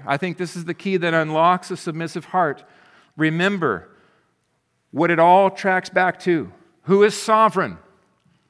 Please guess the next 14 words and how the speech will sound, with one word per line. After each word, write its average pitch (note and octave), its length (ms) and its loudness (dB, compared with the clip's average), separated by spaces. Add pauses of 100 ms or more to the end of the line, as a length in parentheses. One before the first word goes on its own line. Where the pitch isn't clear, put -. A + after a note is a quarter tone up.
(720)
"Be G3+ 160 -2
subject G3 480 -2
for A3 500 2
the G#3+ 160 0
Lord's F#3+ 840 -2
sake." D3 560 -8
This C#3+ 180 -12
is C3 140 -10
beautiful C3+ 440 -4
language G2+ 420 -8
here. F2 300 -14 (600)
For F#3+ 240 0
the F#3 140 2
Lord's G3+ 680 2